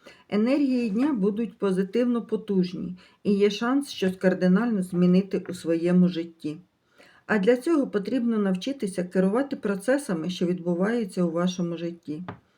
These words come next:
У психології це називається усвідомленою життєвою позицією. Ніби все просто і зрозуміло, але до цього, о, прийти потрібно. І дуже непросто, е, до цього дой-,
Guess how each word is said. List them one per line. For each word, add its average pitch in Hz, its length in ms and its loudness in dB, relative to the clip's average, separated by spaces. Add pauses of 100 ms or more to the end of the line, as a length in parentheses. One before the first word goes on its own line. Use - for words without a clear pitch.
(340)
У 202 80 -4
психології 269 720 0
це 208 180 -2
називається 214 840 0
усвідомленою 214 960 0
життєвою 202 640 2
позицією. 185 800 -2 (680)
Ніби 240 280 4
все 277 240 0
просто 262 400 0
і 240 80 0
зрозуміло, 240 800 4 (420)
але 220 260 6
до 220 140 -2
цього, 247 480 4
о, 185 380 -2 (320)
прийти 208 420 6
потрібно. 180 760 0 (360)
І 202 100 2
дуже 233 320 0
непросто, 185 720 0 (540)
е, 175 220 2
до 185 180 2
цього 202 300 0
дой-, 185 240 4